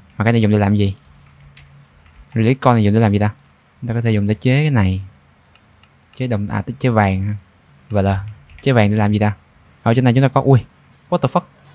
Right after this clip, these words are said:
Con gì? Gim-, gimme gold. Ui, what the hell? Từ từ, bình tĩnh, bình tĩnh. Cháy. À, chạy thôi, phải đi xa ra. Ok,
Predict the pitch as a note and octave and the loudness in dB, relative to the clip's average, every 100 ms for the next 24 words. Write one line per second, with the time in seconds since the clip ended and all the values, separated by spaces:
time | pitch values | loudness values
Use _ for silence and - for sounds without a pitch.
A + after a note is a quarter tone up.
0 | - D3+ C#3 D3+ - - - - _ _ | -12 -8 -6 -8 -14 -20 -20 -20 _ _
1 | - _ _ _ _ A#2+ B2+ D3 D3 C#3+ | -20 _ _ _ _ -4 0 2 0 0
2 | C#3 D3 D3 D3 D3 D3 D#3 - _ C#3+ | 2 2 4 2 2 0 -4 -16 _ -12
3 | C3 C3 C3+ D3 C3+ C#3 C#3 C#3 C3+ C3+ | -10 -6 -6 -2 0 2 0 0 0 2
4 | C#3+ D3+ D#3 - - _ _ _ _ - | 2 2 -2 -4 -18 _ _ _ _ -4
5 | A#2+ C#3 - _ _ - - _ _ A2+ | -4 -4 -12 _ _ -20 -20 _ _ -6
6 | G#2 G#2 G#2+ A2 - A#2 A#2 G#2+ A#2 A2 | -4 -2 -4 -4 -6 -2 -2 0 0 0
7 | A2+ A2 A2 - | 0 -2 -6 -12